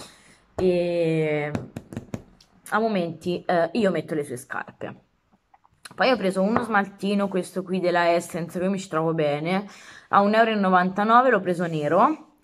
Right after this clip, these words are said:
che l'altra volta volevo uno smalto nero e non ce l'avevo, quindi, mm, sono munita di, ehm, come dire, di smalto nero.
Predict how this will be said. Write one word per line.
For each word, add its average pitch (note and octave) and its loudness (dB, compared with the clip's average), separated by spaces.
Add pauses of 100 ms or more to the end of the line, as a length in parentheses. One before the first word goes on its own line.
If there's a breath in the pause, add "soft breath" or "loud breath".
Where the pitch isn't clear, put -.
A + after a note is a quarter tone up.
(300 loud breath)
che F#3+ 0
l'altra G#3 4
volta G3 4
volevo G3+ 0
uno A3 -2
smalto F#3+ -2
nero D3+ -2
e A3 -4
non - -4
ce - -12
l'avevo, D#3 -2
quindi, F#3+ -2
mm, F#3+ 0 (300)
sono G3+ -4
munita G#3+ 0
di, G3 -6
ehm, F#3 0 (1120 loud breath)
come G#3 0
dire, F#3 2
di A#3+ -6
smalto F#3 -2
nero. F3 -4